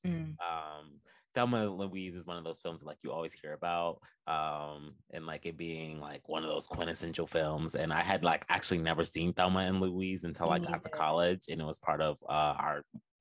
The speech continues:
Speaker 2: curriculum, and
Speaker 1: Mm-hmm.
Speaker 2: I actually thoroughly enjoy that movie. We might have to review it 'cause it's actually
Speaker 1: I
Speaker 2: a
Speaker 1: know,
Speaker 2: really
Speaker 1: because
Speaker 2: good
Speaker 1: the
Speaker 2: movie.
Speaker 1: way they were talking about it, I was like, "I feel like I would really like this." It was
Speaker 2: Yeah,
Speaker 1: just a
Speaker 2: it's
Speaker 1: movie
Speaker 2: very
Speaker 1: I just haven't
Speaker 2: enjoyable.
Speaker 1: checked out.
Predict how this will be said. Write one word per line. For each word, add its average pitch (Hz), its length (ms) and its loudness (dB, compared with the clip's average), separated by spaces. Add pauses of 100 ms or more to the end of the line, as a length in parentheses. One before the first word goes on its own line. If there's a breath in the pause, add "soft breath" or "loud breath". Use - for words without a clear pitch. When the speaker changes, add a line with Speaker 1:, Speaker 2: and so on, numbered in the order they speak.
Speaker 2:
curriculum, 95 640 2 (280 loud breath)
and 196 360 6
Speaker 1:
Mm-hmm. 190 100 2 (100)
Speaker 2:
I - 40 4
actually 151 220 2
thoroughly 98 440 4
enjoy 90 320 2
that 82 140 0
movie. 82 220 -2
We 95 120 4
might 107 200 2
have 92 260 -4
to 80 80 -10
review 78 380 -4
it 71 120 -6
'cause 85 140 -4
it's 85 160 -4
actually - 300 0
Speaker 1:
I 285 100 6
Speaker 2:
a 277 40 6
Speaker 1:
know, 294 200 8
Speaker 2:
really 302 140 12
Speaker 1:
because 262 240 4
Speaker 2:
good 240 80 2
Speaker 1:
the 233 40 8
Speaker 2:
movie. 240 120 4
Speaker 1:
way 277 40 6
they 294 80 6
were 240 80 6
talking 240 260 4
about 240 200 8
it, - 120 6
I 226 40 4
was 226 80 4
like, 214 120 2
"I 226 120 4
feel 269 160 -2
like 240 100 2
I 220 80 4
would 175 180 0
really 185 280 2
like 170 260 2
this." 170 180 -6
It 175 40 -4
was 180 100 2
Speaker 2:
Yeah, 185 120 6
Speaker 1:
just - 120 4
a - 40 0
Speaker 2:
it's 92 200 -4
Speaker 1:
movie - 60 -12
Speaker 2:
very 90 160 6
Speaker 1:
I 85 80 4
just 85 120 -4
haven't 78 120 0
Speaker 2:
enjoyable. 73 220 -6
Speaker 1:
checked - 200 -10
out. 160 280 -4